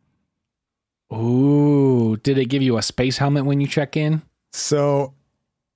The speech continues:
Speaker 2: it was, I don't think this one ever really got past the, like, planning and, uh,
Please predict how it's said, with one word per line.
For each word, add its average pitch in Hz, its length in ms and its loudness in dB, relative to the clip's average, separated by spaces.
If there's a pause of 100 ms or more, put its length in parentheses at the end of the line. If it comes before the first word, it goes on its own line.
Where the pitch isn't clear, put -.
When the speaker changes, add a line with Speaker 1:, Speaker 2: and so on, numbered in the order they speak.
Speaker 2:
it 156 220 -4
was, 156 680 0
I 170 80 0
don't 220 140 -2
think 202 140 0
this 151 200 0
one 147 120 0
ever 127 260 0
really 113 280 0
got 117 260 -2 (160)
past 110 400 -2 (160)
the, 117 160 0
like, 107 280 -2 (200)
planning 127 960 -2
and, 107 640 -2
uh, 98 500 -4